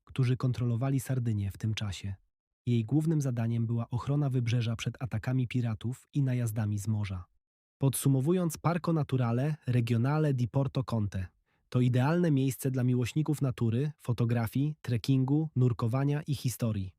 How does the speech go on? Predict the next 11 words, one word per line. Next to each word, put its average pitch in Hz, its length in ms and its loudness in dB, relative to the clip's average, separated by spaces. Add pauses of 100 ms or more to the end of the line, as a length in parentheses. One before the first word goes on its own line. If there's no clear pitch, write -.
(440)
Park 135 300 -2
łączy 160 340 2
dziką 139 300 0
przyrodę 127 600 0
z 110 120 0
dobrze 151 320 2
przygotowaną 127 680 0
infrastrukturą 131 880 -2
edukacyjną 123 800 0
i 151 120 -2
turystyczną. 110 680 -2